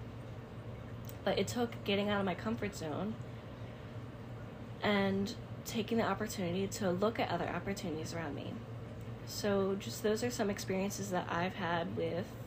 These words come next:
different comfort zones, kind of two different experiences, one with, like, relationships and another with school.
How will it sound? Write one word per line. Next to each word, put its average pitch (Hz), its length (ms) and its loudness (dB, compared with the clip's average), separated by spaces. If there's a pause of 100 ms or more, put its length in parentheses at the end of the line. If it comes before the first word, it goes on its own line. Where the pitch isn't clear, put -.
(220)
different 220 260 0
comfort 196 360 -2
zones, 185 560 2 (380)
kind 208 180 4
of 196 100 0
two 220 140 2
different 202 260 2
experiences, 185 1000 0
one 190 320 2
with, 196 180 -2
like, 185 180 2
relationships 190 1040 -2 (500)
and 185 300 2
another 185 380 4
with 170 400 0
school. 170 580 -2